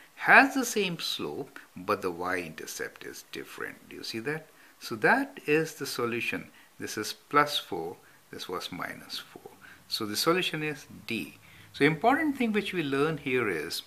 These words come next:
slope should be same. That means M one equals to M two,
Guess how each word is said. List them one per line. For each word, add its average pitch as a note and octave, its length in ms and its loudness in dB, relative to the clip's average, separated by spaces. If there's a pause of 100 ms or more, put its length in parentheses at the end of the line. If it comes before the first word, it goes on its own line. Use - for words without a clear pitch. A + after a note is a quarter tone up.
(400)
slope F#3+ 500 2
should D#3 260 -6
be D3 140 -2
same. A#2+ 560 -2
That A#2+ 260 -2
means A#2+ 420 -2 (680)
M A#2+ 260 2
one G3 240 2
equals - 340 -4
to G#2+ 160 -4
M F#2 360 -2
two, - 320 -4